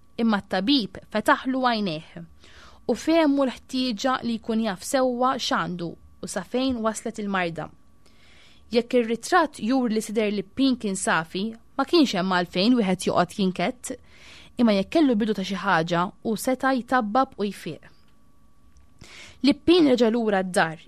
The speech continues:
qisu ras maqtuwa, u fetaħ qalbu ma' bintu. Tifla oħra kellha mnejn taqbada għawxa, jew tinfex f'bikja kbira. U flok ma tagħmel ħila lil missiera,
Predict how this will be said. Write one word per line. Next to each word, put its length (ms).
qisu 500
ras 320
maqtuwa, 460
u 60
fetaħ 480
qalbu 440
ma' 160
bintu. 360
Tifla 380
oħra 320
kellha 320
mnejn 340
taqbada 540
għawxa, 320
jew 180
tinfex 640
f'bikja 540
kbira. 400
U 80
flok 360
ma 140
tagħmel 400
ħila 300
lil 160
missiera, 560